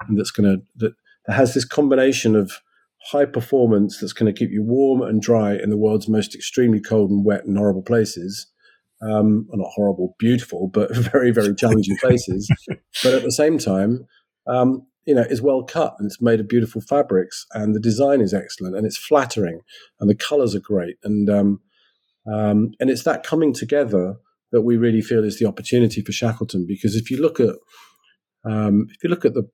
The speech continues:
Speaker 1: the market at, at a sort of high level, um, you've got one set of brands that are the, it's the outdoor industry, all these brands that will keep you warm and dry, and they're all in bright colours. And then you've got this sort of luxury outerwear industry of these, you know,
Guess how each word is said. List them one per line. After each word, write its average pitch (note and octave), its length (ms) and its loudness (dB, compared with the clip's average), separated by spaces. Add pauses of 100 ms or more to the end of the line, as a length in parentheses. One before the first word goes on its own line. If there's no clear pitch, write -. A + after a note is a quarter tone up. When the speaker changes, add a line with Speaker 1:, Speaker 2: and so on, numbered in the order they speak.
(120)
Speaker 1:
the A2 200 -2
market A2+ 560 2 (320)
at, A2 160 -2 (120)
at A#2 80 -2
a G#2+ 60 -4
sort A2 220 0
of G2 60 -6
high B2 160 2
level, G2+ 460 2 (460)
um, A2+ 320 2
you've B2 160 -4
got B2 160 2
one C3+ 240 2
set A#2 260 0
of A2+ 140 2
brands A2 460 4
that G#2+ 160 0
are G#2 320 0 (140)
the, G#2 120 0 (180)
it's G#2 120 -10
the A#2 120 2
outdoor G#2 380 2
industry, F#2 460 -6
all G#2 160 2
these A2 160 2
brands G#2 360 0
that - 80 -14
will - 80 -20
keep - 200 -6
you G#2+ 100 -2
warm G2+ 180 4
and G2 120 0
dry, G#2 260 4
and G2+ 80 2
they're G#2 80 0
all G#2 140 2
in G2 80 -2
bright G2 240 -2
colours. G2+ 420 -6 (500)
And A2+ 160 0
then B2+ 140 4
you've B2 140 2
got A2+ 300 0
this G2+ 200 -2
sort G#2+ 140 2
of G2 100 -4
luxury G#2+ 520 0
outerwear G2 640 -2 (440)
industry G2+ 540 0
of F#2+ 100 -2
these, G2 260 0 (120)
you G#2 100 -6
know, F#2+ 140 -2